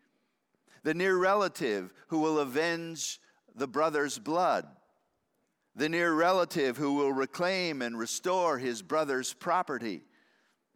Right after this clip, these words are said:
set his brother free from slavery, defend his case, vindicate his name, avenge all wrongs. That's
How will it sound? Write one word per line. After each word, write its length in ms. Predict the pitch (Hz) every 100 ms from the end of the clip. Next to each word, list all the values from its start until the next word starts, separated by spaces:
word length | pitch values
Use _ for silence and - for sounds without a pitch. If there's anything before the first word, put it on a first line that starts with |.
| -
set 260 | - 196
his 140 | 185 156
brother 360 | 151 185 175
free 280 | 156 175 180
from 220 | 160 147
slavery, 640 | 139 - 165 196 180 131 113
defend 440 | 139 - 208 185
his 160 | 151 -
case, 440 | - 196 180 120
vindicate 640 | 107 123 226 220 175 175 147
his 180 | 131
name, 420 | 139 165 180 123 110 - -
avenge 540 | 135 113 196 277 233
all 240 | 156 131 123
wrongs. 840 | 156 214 160 110 90 - - - - -
That's 600 | 202 - 247 - -